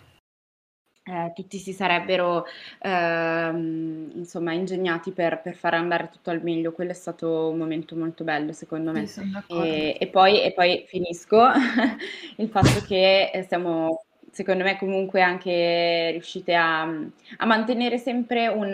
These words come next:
Speaker 1: un livello di amicizia e di stima reciproca anche basata sul fatto che, eh, io e Marti non, non abbiamo mai temuto di metterci anche in ridicolo, di fare battute, di essere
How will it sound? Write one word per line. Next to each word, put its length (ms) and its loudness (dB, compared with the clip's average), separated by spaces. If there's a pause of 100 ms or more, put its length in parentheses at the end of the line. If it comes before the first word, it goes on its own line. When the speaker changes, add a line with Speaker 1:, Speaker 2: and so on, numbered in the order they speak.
(120)
Speaker 1:
un 80 -4
livello 360 0
di 240 -4
amicizia 800 0
e 140 0
di 380 -6 (300)
stima 420 -4
reciproca 600 -2
anche 360 6
basata 360 -2
sul 240 -12
fatto 380 -6
che, 360 -2 (360)
eh, 320 0 (440)
io 100 0
e 20 0
Marti 340 0
non, 220 -4
non 200 -2
abbiamo 340 2
mai 320 -2
temuto 420 -4
di 80 -4
metterci 460 -2
anche 200 0
in 60 4
ridicolo, 760 -2
di 80 -8
fare 240 -2
battute, 720 -2
di 80 -2
essere 800 0